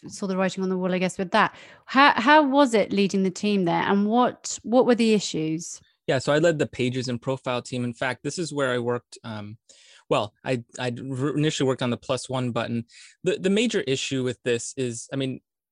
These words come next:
Speaker 2: it was a mandate, right? It was, it was a, it was top down, like, we must compete with Facebook. Um, like, why would we build a social network? Well, if we build a social network,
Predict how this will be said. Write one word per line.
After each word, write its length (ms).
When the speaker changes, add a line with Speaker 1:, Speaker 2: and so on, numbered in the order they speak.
Speaker 2:
it 760
was 100
a 60
mandate, 640
right? 180
It 20
was, 160
it 120
was 160
a, 60
it 120
was 160
top 400
down, 340
like, 200
we 100
must 260
compete 360
with 180
Facebook. 640
Um, 380
like, 200
why 320
would 180
we 120
build 220
a 40
social 340
network? 380
Well, 220
if 100
we 100
build 220
a 40
social 360
network, 320